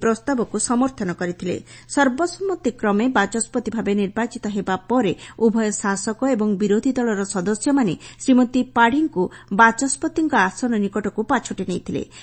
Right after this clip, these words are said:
ଦାୟିତ୍ୱ ଗ୍ରହଣ କରିବା ପରେ ସୁରମା ପାଢ଼ୀ ଗୃହର ମର୍ଯ୍ୟାଦା ଏବଂ ଗରିମା ରକ୍ଷା କରିବା ପାଇଁ ଯଥାସମ୍ଭବ ପ୍ରୟାସ କରିବେ ବୋଲି କହିଥିଲେ। ଏଥିପାଇଁ ସେ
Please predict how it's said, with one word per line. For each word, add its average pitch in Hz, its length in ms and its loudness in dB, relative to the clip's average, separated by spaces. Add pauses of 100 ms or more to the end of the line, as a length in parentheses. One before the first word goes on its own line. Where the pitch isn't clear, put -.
(120)
ଦାୟିତ୍ୱ 214 480 4
ଗ୍ରହଣ 202 260 0
କରିବା 185 320 0
ପରେ 190 300 0
ସୁରମା 180 460 0
ପାଢ଼ୀ 220 280 0 (300)
ଗୃହର 220 300 6
ମର୍ଯ୍ୟାଦା 202 540 2 (260)
ଏବଂ 220 240 2 (160)
ଗରିମା 233 420 4
ରକ୍ଷା 196 260 -2
କରିବା 285 360 2
ପାଇଁ 190 160 0
ଯଥାସମ୍ଭବ 262 680 -2 (160)
ପ୍ରୟାସ 196 280 2 (120)
କରିବେ 302 280 4
ବୋଲି 180 140 0
କହିଥିଲେ। 233 460 -2 (340)
ଏଥିପାଇଁ 262 420 6
ସେ 269 120 0